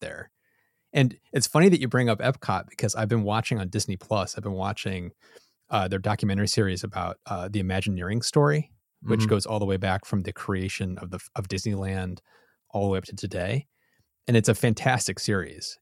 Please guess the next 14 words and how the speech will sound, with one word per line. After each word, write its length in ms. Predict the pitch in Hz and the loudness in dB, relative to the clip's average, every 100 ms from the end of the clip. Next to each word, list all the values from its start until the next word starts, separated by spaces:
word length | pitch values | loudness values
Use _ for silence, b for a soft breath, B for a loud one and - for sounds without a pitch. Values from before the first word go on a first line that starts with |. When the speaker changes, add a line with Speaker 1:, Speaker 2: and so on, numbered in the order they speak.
| - | -6
Speaker 1:
And 240 | 110 92 - | -4 -2 2
I'm 100 | 120 | 2
a 40 | |
huge 220 | - 127 | 4 2
Disney 440 | - 107 104 95 - _ _ _ _ - | 2 2 2 -2 -6 _ _ _ _ -4
nut. 520 | 120 107 92 - - - | 0 2 0 -4 -16 -12
I 120 | 101 101 | -8 -4
go 120 | 98 | -4
to 80 | 92 | -4
Disney 220 | 92 101 | -6 -6
World 180 | 92 85 | -8 -8
a 40 | |
lot. 400 | 87 90 - - b b b b | -6 -6 -8 -12 b b b b
I, 60 | _ | _